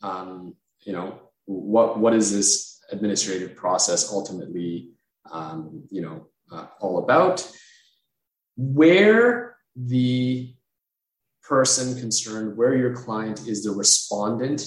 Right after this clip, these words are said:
to a state-initiated administrative proceeding, I,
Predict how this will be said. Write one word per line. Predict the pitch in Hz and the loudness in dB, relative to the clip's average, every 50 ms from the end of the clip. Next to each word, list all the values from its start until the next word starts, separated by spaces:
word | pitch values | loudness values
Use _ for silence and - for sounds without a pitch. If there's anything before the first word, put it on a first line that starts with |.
| - - - | -12 -12 -10
to | - - - 120 113 107 101 | -10 -6 -4 -4 -2 0 0
a | 98 | 2
state-initiated | - - - - - 107 110 110 107 110 - 104 104 104 107 104 104 - - 107 104 101 101 101 98 98 95 | 2 2 2 2 2 2 2 2 0 -4 -8 -6 -2 0 0 0 0 -2 -4 -2 0 0 0 2 0 0 -2
administrative | - 92 98 95 98 98 95 - - - 98 98 98 95 - | -4 -6 -8 -6 -8 -6 -6 -8 -8 -8 -10 -10 -12 -12 -14
proceeding, | _ - - - - - 95 98 107 117 139 156 165 165 - - - - | _ -6 -2 -2 -2 -2 -4 -6 -4 -4 -2 -2 -2 -4 -6 -8 -10 -8
I, | 98 98 98 - | -4 -4 -4 -6